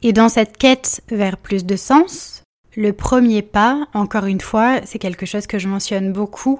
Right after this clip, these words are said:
Euh, d'ailleurs, j'ai fait, euh, une série de podcasts cet été, euh, sur la connaissance de soi pour, euh, donner quelques clés pour initier cette démarche d'introspection. Mais dans cette quête vers plus de sens, le premier pas, c'est d'arriver à bien se connaître. C'est se demander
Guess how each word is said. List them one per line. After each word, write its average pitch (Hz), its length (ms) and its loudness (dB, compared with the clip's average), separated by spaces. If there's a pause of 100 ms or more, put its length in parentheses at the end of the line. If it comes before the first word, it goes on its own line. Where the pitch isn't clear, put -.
(140)
Euh, 190 160 -4
d'ailleurs, 190 340 -2
j'ai 196 160 -2
fait, 196 360 -4
euh, 175 420 -8 (300)
une 202 120 -4
série 196 260 -6
de - 40 -14
podcasts 220 520 -4
cet 214 280 -6
été, 226 380 0 (380)
euh, 190 180 -4
sur 190 200 -6
la 175 120 -4
connaissance 247 640 0
de 208 100 0
soi 226 320 -2
pour, 196 300 -8
euh, 185 80 -6
donner 208 300 -4
quelques 220 340 -4
clés 240 180 -4
pour 202 220 -4
initier 214 340 -2
cette 202 200 -6
démarche 202 340 -2
d'introspection. 208 720 -4
Mais 214 280 2 (160)
dans 202 160 -4
cette - 240 -6
quête 269 320 2
vers 208 160 0
plus 226 220 -6
de 214 100 -2
sens, 262 320 -2
le 208 80 -2
premier 208 400 -2
pas, 247 220 -2
c'est 233 160 -2
d'arriver 196 580 0
à 208 140 -2
bien 190 340 0
se 233 160 -6
connaître. 185 680 -8 (240)
C'est 214 140 0
se 233 120 -2
demander 226 680 2